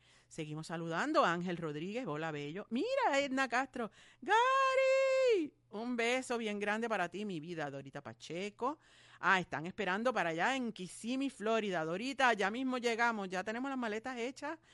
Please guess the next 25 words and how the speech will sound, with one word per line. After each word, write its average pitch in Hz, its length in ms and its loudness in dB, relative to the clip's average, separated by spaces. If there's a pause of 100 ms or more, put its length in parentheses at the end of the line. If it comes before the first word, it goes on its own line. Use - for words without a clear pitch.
(180)
estamos 220 560 0
a 220 120 2
punto 285 460 2
de 262 80 6
abordar. 175 720 2 (560)
Así 160 220 -8
es 180 80 -6
que 185 140 -10
saben 220 380 2
que 190 120 -2
este 190 180 -6
sábado 180 400 0
y 175 100 0
este 156 200 -8
domingo 202 340 -4
lo 311 80 -2
vamos 156 240 -4
a 165 40 -8
esperar 160 380 -8 (720)
allí 165 280 -2
en 170 100 -2
el 143 220 -6 (100)
Oceola 165 540 -4
Performing 156 460 -6
Arts, 185 440 -2